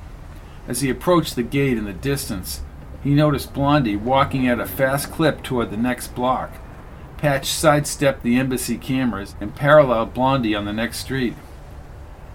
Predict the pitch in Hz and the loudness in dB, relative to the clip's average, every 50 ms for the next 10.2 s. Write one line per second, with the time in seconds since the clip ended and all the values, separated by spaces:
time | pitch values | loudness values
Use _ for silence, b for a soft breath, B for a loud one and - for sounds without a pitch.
0 | - - - 170 175 170 - 160 131 120 - - 156 151 156 156 156 147 135 123 | -14 -2 2 4 4 6 6 4 2 2 0 2 2 4 4 4 4 4 4 4
1 | 113 107 - - 156 147 151 151 131 120 - - 131 - 117 117 120 120 113 110 | 2 0 0 2 4 4 4 4 2 0 -2 -4 -4 -2 0 0 0 0 0 0
2 | 110 113 127 139 - - - - - 117 110 104 104 107 123 135 131 113 110 - | 0 0 0 0 0 -2 -6 -8 -6 -4 -2 -2 0 0 0 0 -2 -2 -4 -4
3 | - - 139 131 131 127 - 117 - - 143 131 120 110 110 - 92 90 - - | -2 2 2 2 2 2 -2 -6 -6 -2 -2 0 0 0 -2 -2 -6 -8 -4 -2
4 | 131 123 120 120 - 104 87 85 - - - - - - - - - - - - | 0 0 0 -2 -4 -8 -8 -10 -10 -12 -14 -14 -14 -14 -14 -14 -16 -16 -16 -18
5 | - - - 143 147 147 151 143 139 120 - - - 147 139 135 - - 127 135 | -10 -2 2 4 4 6 4 4 0 -2 -2 0 2 2 2 2 0 -4 -4 -4
6 | - - - 127 110 104 101 - - - 143 143 147 151 156 - - 120 104 95 | -4 -4 -2 -2 -2 -2 -2 -4 -4 0 2 4 4 4 2 2 0 -2 -2 0
7 | 92 92 - - - 131 139 139 135 135 135 131 123 - - - - 143 135 123 | -2 -4 -4 -2 0 2 2 2 2 0 0 -2 -2 -4 -6 -4 -2 0 2 2
8 | 120 117 - - - - - - - - 156 151 147 156 156 139 117 - - 127 | 0 -2 -4 -10 -12 -16 -18 -8 0 4 6 6 6 6 4 2 0 -2 -4 -4
9 | 120 123 143 151 151 135 117 110 - - 120 110 107 110 113 117 135 139 151 147 | 0 2 4 4 4 4 2 0 -2 -4 -4 -4 -4 -6 -2 0 2 2 2 0
10 | - - - | -2 -6 -10